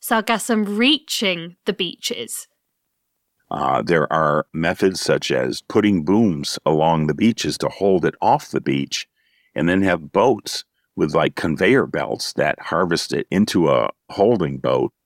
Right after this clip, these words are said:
Speaker 2: from which point it can either be taken to land for disposal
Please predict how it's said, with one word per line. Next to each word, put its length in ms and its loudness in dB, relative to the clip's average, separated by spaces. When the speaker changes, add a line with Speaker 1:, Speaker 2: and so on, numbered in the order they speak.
Speaker 2:
from 180 -2
which 240 -2
point 320 -2
it 180 0
can 320 -2
either 220 0
be 260 -2
taken 400 2
to 140 0
land 500 -2
for 140 -4
disposal 840 0